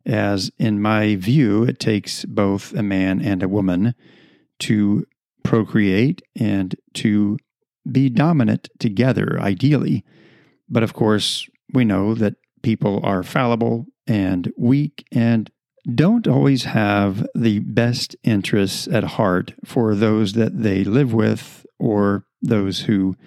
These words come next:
are associated with them in a family unit, so to speak. And of course, we know that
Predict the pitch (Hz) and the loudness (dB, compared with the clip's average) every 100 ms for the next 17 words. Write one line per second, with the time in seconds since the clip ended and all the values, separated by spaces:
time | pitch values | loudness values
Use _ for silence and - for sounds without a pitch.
0 | - - _ _ _ - - 104 95 - | -20 -20 _ _ _ -6 0 0 2 2
1 | 113 101 107 98 98 - 104 95 92 95 | 2 2 0 2 0 -2 0 0 0 -4
2 | 90 101 92 90 87 92 - 107 98 92 | -2 -2 -2 -2 -4 -6 -4 0 0 -2
3 | 95 - 107 - - - - - _ - | -6 -4 -4 -4 -4 -4 -6 -14 _ -2
4 | 156 147 170 - 107 98 98 - - 123 | 2 2 0 0 0 2 0 -4 -2 0
5 | 107 95 95 95 104 - | 2 2 0 0 -2 -4